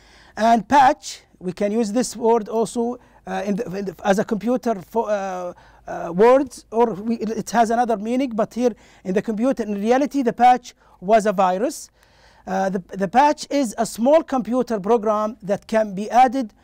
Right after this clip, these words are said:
to an existing program in order to make the existing program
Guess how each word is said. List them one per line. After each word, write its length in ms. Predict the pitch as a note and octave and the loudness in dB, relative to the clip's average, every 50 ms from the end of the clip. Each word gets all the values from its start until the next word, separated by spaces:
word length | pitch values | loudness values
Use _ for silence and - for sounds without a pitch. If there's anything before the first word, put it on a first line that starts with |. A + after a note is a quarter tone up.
| _ _ _ _ _ | _ _ _ _ _
to 100 | - G#3+ A3 | -4 -2 2
an 180 | A3+ B3+ C4 | 2 2 2
existing 520 | A#3+ G3 F3+ A3+ A#3+ - - - G#3 F#3 E3 | 0 -2 -4 -4 -4 -4 -4 -6 -8 -6 -4
program 420 | F3+ G3+ F#3+ F#3+ G#3+ A#3+ C4 C4 - | -4 -4 -2 0 0 0 0 -2 -4
in 120 | G#3+ G3+ - | -8 -8 -2
order 280 | A#3 A#3+ A#3+ G#3 A#3 | 0 -2 0 0 -2
to 160 | F#3+ - A3 G#3 | -4 -4 -6 -6
make 260 | G#3+ A3+ A3+ - F3 | -4 -4 -4 -4 -6
the 120 | G3+ F3+ | -8 -8
existing 500 | F#3+ E3 E3+ A#3+ A#3+ - - A3+ G#3+ F#3 | -6 -4 -4 -4 -4 -4 -6 -6 -6 -4
program 420 | F3 G3+ F3+ G3 G#3+ A3 A3 A#3 | -4 -4 -2 0 0 0 0 -2